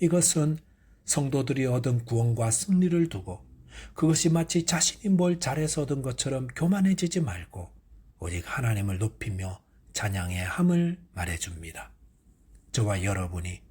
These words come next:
하나님이 이루신 구원 앞에서 겸손하며 또 하나님을 높이고 찬양하는 자 되시기 바라겠습니다.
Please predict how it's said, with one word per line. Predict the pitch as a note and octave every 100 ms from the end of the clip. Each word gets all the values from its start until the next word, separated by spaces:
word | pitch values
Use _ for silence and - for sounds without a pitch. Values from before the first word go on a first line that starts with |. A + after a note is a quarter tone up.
| - - - -
하나님이 | C#3 B2 B2+ B2+
이루신 | C#3 C#3 D3 C#3+
구원 | - D#3 G3
앞에서 | F#3+ - F#3 - F#3
겸손하며 | - G#2 G2+ G#2 F2+ F2 F2 F2 _ - _ - _ -
또 | D#2+
하나님을 | - A2+ G2+ F#2+ F#2+ F#2+
높이고 | E3 - F3 F3 E3+ F3 - _ _ -
찬양하는 | - G2 F2+ E2+ E2
자 | E2 E2+ - -
되시기 | F3 E3 E3 E3+ E3 -
바라겠습니다. | - F2 F2 E2+ - F2 -